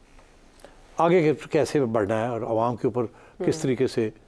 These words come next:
Speaker 1: अ, बोझ इन्हें इतना नहीं डालना। ये कोई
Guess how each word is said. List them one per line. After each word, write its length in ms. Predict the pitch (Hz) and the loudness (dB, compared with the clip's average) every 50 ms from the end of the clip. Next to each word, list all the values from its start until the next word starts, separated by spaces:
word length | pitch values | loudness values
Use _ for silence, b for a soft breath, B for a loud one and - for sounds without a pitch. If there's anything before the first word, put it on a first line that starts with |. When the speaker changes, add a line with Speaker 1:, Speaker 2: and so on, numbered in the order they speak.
| - _ - 123 | -20 _ -12 -10
Speaker 1:
अ, 200 | 117 110 117 B B B B - 127 | -10 -10 -12 B B B B -2 2
बोझ 220 | 139 147 139 113 | 2 4 4 2
इन्हें 140 | 127 120 117 | 2 0 -2
इतना 220 | 104 - - 127 | -4 -6 -6 -6
नहीं 160 | 113 110 110 107 | -6 -6 -6 -6
डालना। 360 | 104 90 90 95 95 98 B B B B B - | -6 -8 -8 -10 -14 -20 B B B B B -2
ये 140 | 180 196 226 | 0 2 2
कोई 340 | 226 233 214 196 165 151 | 4 4 4 4 2 0